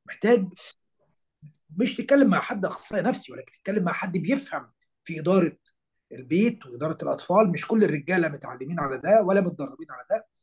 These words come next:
وبالتالي محتاج حد ي-، يساعدك في إدارة هذا العمل وإدارة هذه الظروف الاستثنائية. مش كل الرجالة بي-، بي-، بيقدروا يعملوها. إذا ما بقيت مش قادر إنك أنت تنام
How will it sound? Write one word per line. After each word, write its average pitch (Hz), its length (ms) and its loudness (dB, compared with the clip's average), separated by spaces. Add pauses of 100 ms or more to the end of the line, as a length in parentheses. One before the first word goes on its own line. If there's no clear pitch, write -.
(440)
وبالتالي 214 400 0
محتاج 190 400 -2 (420)
حد 160 340 -2
ي-، 139 240 -8 (360)
يساعدك 175 520 2
في 214 300 2
إدارة 220 340 2
هذا 175 220 0
العمل 190 420 0
وإدارة 147 540 -6
هذه 139 320 -8
الظروف - 380 -10
الاستثنائية. 185 760 -4 (460)
مش - 140 -10
كل 190 160 6
الرجالة 170 340 2
بي-، 139 240 -2
بي-، 123 220 -10
بيقدروا 123 400 -2
يعملوها. 131 380 -4 (960)
إذا 240 380 6 (1080)
ما 135 120 -12
بقيت 180 300 -8
مش 202 220 -2
قادر 190 400 4
إنك 143 260 -12
أنت 196 280 -10 (920)
تنام 165 520 -2